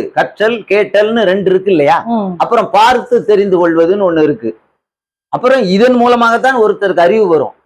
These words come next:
Speaker 1: பிறக்கும் பொழுது எல்லோரும் தற்குறி தான். அப்புறம் இன்னொன்னு, இப்படி சொல்றவங்களுக்கு ஒரு விஷயம் தெரியல, கண்ணாடி வீட்டுல இருந்து கல்லெறிகிறாங்க,
Speaker 2: ம்.
Speaker 1: பார்த்து படிப்பதே தப்பாக படிக்கின்ற ஒருவன் தற்குறி இல்லையா?
Speaker 2: ம்.
Speaker 1: அப்ப என்று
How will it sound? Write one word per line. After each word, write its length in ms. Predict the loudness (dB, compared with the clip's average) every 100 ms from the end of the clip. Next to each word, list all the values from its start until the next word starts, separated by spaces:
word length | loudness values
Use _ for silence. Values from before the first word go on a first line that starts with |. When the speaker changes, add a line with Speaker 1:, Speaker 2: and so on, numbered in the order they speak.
| _ -2
Speaker 1:
பிறக்கும் 340 | -2 -2 -2
பொழுது 160 | 0 2
எல்லோரும் 360 | 2 0 0 0
தற்குறி 320 | 0 0 0
தான். 200 | -2 -6
அப்புறம் 260 | -6 -6 -6 _ _ -4
இன்னொன்னு, 280 | 0 2 2
இப்படி 160 | 0
சொல்றவங்களுக்கு 640 | 0 0 2 0 0 0 2
ஒரு 80 | 2
விஷயம் 320 | 0 -2 0
தெரியல, 340 | 0 2 0 -2 -8 _ _ _
கண்ணாடி 300 | -6 -2 0
வீட்டுல 260 | 2 0 0
இருந்து 200 | 0 0
கல்லெறிகிறாங்க, 640 | 2 2 2 0 -2 -4 -6 -8 _ -10
Speaker 2:
ம். 100 | 0
Speaker 1:
பார்த்து 380 | 2 2 0 -2
படிப்பதே 440 | 0 0 2 2 2
தப்பாக 460 | 0 0 0 0
படிக்கின்ற 460 | 0 -2 -2 0 2
ஒருவன் 340 | 2 2 0 0
தற்குறி 340 | -2 2 0
இல்லையா? 360 | 2 2 2 0 -2 -10 _ _ -14
Speaker 2:
ம். 260 | -12 -10 -12 _ _ _ _ -6
Speaker 1:
அப்ப 240 | -2 2
என்று 340 | 2 2 2